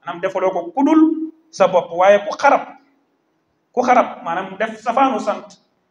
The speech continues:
na ko leer ne Yàlla moom ku womal la, Yàlla moom ku tabe la. Yàlla daal fa mu ne la ne rek, ku sant sa bopp, ku def safaan bi it sa kaw rek lay,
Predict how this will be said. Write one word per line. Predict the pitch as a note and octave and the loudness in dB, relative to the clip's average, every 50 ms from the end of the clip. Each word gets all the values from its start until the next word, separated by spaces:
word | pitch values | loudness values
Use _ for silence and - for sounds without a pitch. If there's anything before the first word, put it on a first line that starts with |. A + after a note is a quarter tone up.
| _ _ _ _ _ _ _ | _ _ _ _ _ _ _
na | F#3 F#3+ | -6 -4
ko | - G3 | -2 0
leer | F#3 G3 G#3 A#3+ C4 C4+ C4+ | 2 2 4 4 4 2 0
ne | G#3 G3 F#3+ | 0 2 4
Yàlla | G3 G3 G3 G3 G3 | 4 4 4 4 2
moom | G3+ G3+ G3 G3+ G#3+ A3 - _ _ _ _ _ _ _ _ _ _ _ _ _ - | 2 0 -2 -4 -10 -20 -20 _ _ _ _ _ _ _ _ _ _ _ _ _ -10
ku | F3 | 0
womal | F3 G#3 A3 A3+ A3 G#3 G3+ F#3 | 2 2 4 4 2 0 0 -2
la, | F#3 F#3 F#3 - - - _ _ _ _ _ _ _ _ _ _ _ _ | -4 -4 -4 -8 -16 -20 _ _ _ _ _ _ _ _ _ _ _ _
Yàlla | C#3 E3+ F#3 G3 G3+ G3+ F#3+ | 0 2 2 4 6 4 4
moom | G3 F#3+ F#3 F#3+ G3 G#3 - _ _ _ | 2 2 -2 -4 -8 -14 -20 _ _ _
ku | - E3+ | -12 -4
tabe | E3+ F3+ D#3+ E3 D#3 | -2 -2 0 0 -2
la. | D3+ C#3 - G#2+ - _ _ _ _ _ _ _ _ _ _ _ _ _ _ _ | -4 -6 -10 -12 -18 _ _ _ _ _ _ _ _ _ _ _ _ _ _ _
Yàlla | B2 D#3+ F3 F3+ F#3 F#3+ F#3 | -4 -2 -2 0 0 0 0
daal | F#3+ F#3+ G3 G3+ A3 - - - | 2 2 2 0 -2 -4 -6 -6
fa | - | -4
mu | B3 A#3+ G#3+ | -4 -2 0
ne | G3+ | 0
la | F#3+ F3+ E3+ | 0 0 0
ne | E3+ F3 | 0 -2
rek, | G3 - - - _ _ _ _ _ _ _ _ | -4 -4 -8 -16 _ _ _ _ _ _ _ _
ku | - A#3+ | -8 -4
sant | - - C4 C4 C4 C4 F#3+ | 0 0 0 0 -2 -4 0
sa | - G3+ - | 2 4 4
bopp, | G#3+ C4 C4+ C4+ - - - _ _ _ _ _ _ _ _ _ | 6 4 2 2 -4 -12 -18 _ _ _ _ _ _ _ _ _
ku | A#3 B3 | -4 -2
def | B3 A3+ A3 A3+ | 0 0 0 -2
safaan | - - F#3 F3 F#3 F3+ F3+ E3+ | -4 -8 -2 0 0 0 0 0
bi | E3+ E3+ G#3 | -6 -8 -8
it | G#3+ - - - _ _ _ _ _ | -10 -10 -14 -18 _ _ _ _ _
sa | _ - - F#3 | _ -6 -6 -4
kaw | - F#3 E3 E3 | -2 -2 0 0
rek | F3+ E3+ E3+ C#3+ | -2 -4 -4 -6
lay, | D#3 D#3 E3 E3 E3 D#3+ E3 | -6 -4 -4 -6 -8 -10 -10